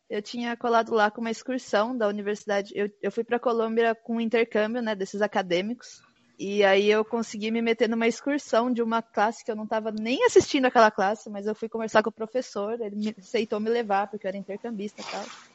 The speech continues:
E aí eu tava, tipo, literalmente no fim do mundo da Colômbia, e eu queria ir pra outra cidade. E me falaram que tinha ônibus.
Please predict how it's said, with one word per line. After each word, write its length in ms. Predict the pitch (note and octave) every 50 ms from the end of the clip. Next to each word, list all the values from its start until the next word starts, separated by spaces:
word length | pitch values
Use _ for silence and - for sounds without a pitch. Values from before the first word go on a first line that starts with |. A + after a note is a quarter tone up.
| _ _ _ _ _ _ _ _ _ -
E 80 | G#3
aí 80 | G3+ A3
eu 80 | A#3 A#3
tava, 240 | C4 B3+ B3+ C#4
tipo, 360 | C4 - - C#4+ B3+ A#3 A3 G#3
literalmente 680 | A3+ C4 B3 - D#4+ E4 E4 D#4 C4 A#3+ B3+ C4 - -
no 120 | C4 B3
fim 180 | - - B3+ B3
do 100 | C4+ D4
mundo 240 | C#4 A#3+ B3 B3 C4+
da 140 | B3+ A#3 A#3+
Colômbia, 540 | - A#3 G#3+ G3 G3 G3+ A3 B3+ D4+ F#4+ _ _ _ _ _ - A3+
e 60 | A#3
eu 100 | A3+ A#3+
queria 260 | - B3+ G#3 A3+ A3+
ir 80 | B3 A#3+
pra 160 | - B3 A#3+
outra 260 | A#3 A#3 A#3 - C#4+
cidade. 560 | C#4 - D4+ D#4+ D4 A#3+ G#3+ G3 F#3+ G3+ G#3+ _ _ _ _ _ _ _ _
E 60 | - A#3+
me 100 | B3 B3
falaram 300 | - C#4 C4 C4+ C4+ C4+
que 140 | - C#4
tinha 280 | - - D4 C#4+ D4+ F4
ônibus. 680 | F#4 D#4+ C#4+ C4+ B3 F#3+ G#3+ G3+ - - - - _